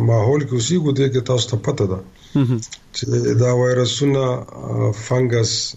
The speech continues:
Speaker 1: او
Speaker 2: مهم.
Speaker 1: بکټیریا.
Speaker 2: او.
Speaker 1: تاسو چې اوس په کوم کمره کې ناست یم، دلته موجود دی، تاسو په سټوډیو کې هم دا موجود دی.
Speaker 2: او.
Speaker 1: <coughs> یو خو داسې ځای نه دی لکه اپریشن تیټر دی یا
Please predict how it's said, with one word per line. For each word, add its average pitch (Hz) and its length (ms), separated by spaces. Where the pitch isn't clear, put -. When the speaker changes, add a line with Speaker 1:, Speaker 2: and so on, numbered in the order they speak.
Speaker 1:
او 151 40
Speaker 2:
مهم. 123 160
Speaker 1:
بکټیریا. 104 640
Speaker 2:
او. 127 180
Speaker 1:
تاسو 127 240
چې 135 140
اوس 143 120
په 131 60
کوم 135 240
کمره 127 300
کې 135 100
ناست 131 320
یم، 117 100
دلته 147 260
موجود 147 420
دی، 135 100
تاسو 135 320
په 120 140
سټوډیو 131 460
کې - 80
هم 151 120
دا 104 120
موجود 92 400
دی. 92 80
Speaker 2:
او. 135 180
Speaker 1:
<coughs> 190 640
یو 165 120
خو 160 100
داسې 170 260
ځای 165 220
نه 165 100
دی 160 120
لکه 147 260
اپریشن 131 420
تیټر 135 400
دی 135 100
یا 127 80